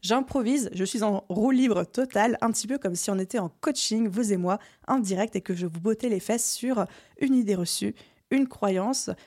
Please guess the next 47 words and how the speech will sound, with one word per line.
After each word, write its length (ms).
une 300
pensée 640
que 180
j'observe 440
particulièrement 800
en 120
ce 140
moment 300
au 80
sein 180
de 100
l'audience, 520
chez 180
mes 200
élèves 300
et 40
chez 160
mes 120
coachés. 360
Et 60
aujourd'hui, 280
on 40
va 40
parler 260
d'Instagram, 760
on 40
va 80
parler 220
de 100
l'algorithme 840
Instagram 580
et 80
du 120
fait 180
que 100
tout 300
le 60
monde 400
dit 400
observer 520
une 180
baisse 260
de 100
visibilité. 800
Et 100
très 360
souvent, 500